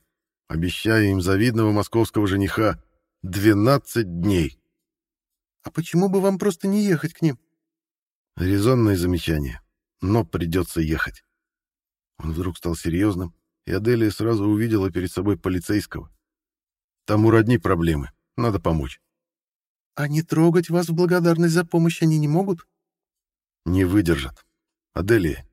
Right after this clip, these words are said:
Speaker 1: чисто деловое предложение. Вашей девичьей чести ничего не угрожает. Я буду деликатен, как истинный джентльмен.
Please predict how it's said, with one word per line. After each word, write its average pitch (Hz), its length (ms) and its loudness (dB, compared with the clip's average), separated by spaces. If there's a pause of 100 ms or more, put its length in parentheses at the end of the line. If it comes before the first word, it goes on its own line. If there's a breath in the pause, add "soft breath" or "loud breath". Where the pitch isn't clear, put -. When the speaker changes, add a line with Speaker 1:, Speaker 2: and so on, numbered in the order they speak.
Speaker 1:
чисто 127 340 -2
деловое 87 360 0
предложение. 80 580 0 (840)
Вашей 117 400 0
девичьей 113 500 0
чести 131 380 -2
ничего 107 420 0
не 90 120 2
угрожает. 80 480 -2 (240)
Я 90 160 0
буду 98 220 0
деликатен, 107 640 0
как 101 240 -2
истинный 101 380 0
джентльмен. 82 520 -2